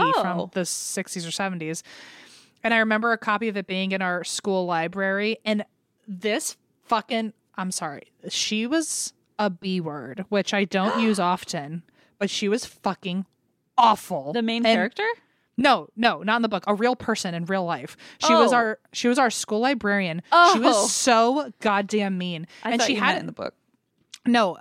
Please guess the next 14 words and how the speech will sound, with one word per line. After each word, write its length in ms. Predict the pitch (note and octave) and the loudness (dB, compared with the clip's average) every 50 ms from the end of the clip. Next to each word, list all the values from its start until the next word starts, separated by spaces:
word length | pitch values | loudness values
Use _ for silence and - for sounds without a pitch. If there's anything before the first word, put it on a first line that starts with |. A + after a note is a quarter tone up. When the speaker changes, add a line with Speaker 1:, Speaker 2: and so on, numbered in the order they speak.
| - | -14
Speaker 1:
but, 300 | F#3+ F3 A3+ A3 G#3+ F#3 - - | -4 0 2 2 2 0 -4 -14
uh, 180 | - E3+ F3+ G#3 | -14 -12 -10 -6
for 200 | - - B3+ A#3+ | -2 0 2 2
many 280 | A#3 B3+ B3+ B3 B3 A3+ | 2 2 2 2 0 0
reasons, 340 | G3 G3+ G3+ G3+ G#3 G3 - | 0 0 0 0 0 -2 -2
she 140 | - A3 G3+ | -2 -2 -2
was 180 | F#3 F#3 - | -2 -2 -2
truly 380 | - - - B3 A3 F#3+ F#3 F#3 | -2 -2 -2 0 0 -2 -2 -2
actually 360 | F3+ F3+ F3+ - - - F3 | -2 -2 -2 -2 -4 -4 -4
a 60 | D#3+ E3 | -6 -6
horrible 680 | - - - - - - A#3 A3+ G3+ F#3 E3 - E3 | -8 -12 -18 -12 -4 -2 0 0 0 0 -2 -6 -8
person. 380 | - - F#3 E3+ - D3 C#3+ F3+ - - - - - - - - _ | -6 -4 -4 -4 -6 -8 -14 -16 -20 -20 -20 -20 -20 -20 -20 -12 _
And, 600 | - A3 G#3+ G#3 G#3 G3+ G3+ G3 G3+ G3+ F#3+ - - | -4 -2 0 0 0 -2 -2 -2 -2 -4 -4 -6 -6
uh, 520 | G3 G3 F#3+ F3+ F3 E3+ E3+ E3 D#3+ D3+ | -4 -2 -2 -2 -2 -2 -2 -4 -4 -6